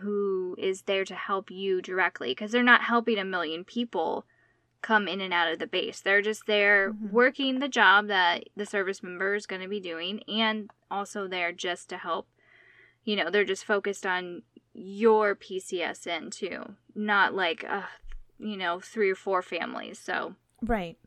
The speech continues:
Speaker 1: that is what's super helpful to do. So how to be a great sponsor, you reach out to that family right away, you know, s-, just send them a quick email right away when you first learn that they're, that you're sponsoring them,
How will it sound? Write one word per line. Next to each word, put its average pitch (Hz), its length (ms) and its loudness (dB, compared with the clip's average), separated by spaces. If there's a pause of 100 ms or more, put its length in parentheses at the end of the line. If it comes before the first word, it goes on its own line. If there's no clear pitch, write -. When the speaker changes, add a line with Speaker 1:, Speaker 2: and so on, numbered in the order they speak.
Speaker 1:
that 208 220 4
is 214 180 -2
what's 175 180 -6
super 190 380 -4
helpful 202 560 -8 (320)
to 247 160 -2
do. 214 260 4
So 262 480 6 (240)
how 277 240 -2
to 277 80 0
be 277 140 -2
a 254 40 -2
great 240 240 4
sponsor, 269 800 4 (600)
you 226 280 0
reach 240 300 2
out 226 220 6
to 226 180 -2
that 214 240 0
family 202 340 -6
right 185 280 0
away, - 500 -2
you 208 140 -6
know, 180 240 -2
s-, - 160 -12
just 196 200 -4
send 240 380 0
them 277 140 0
a 285 80 -2
quick 240 280 -4
email 202 520 -2 (560)
right 196 280 6
away 208 240 4
when 196 200 -4
you 185 80 -6
first 196 340 -2
learn 196 300 -2
that 180 200 0
they're, 185 380 2
that 185 180 -4
you're 190 140 -2
sponsoring 226 560 -2
them, 277 260 0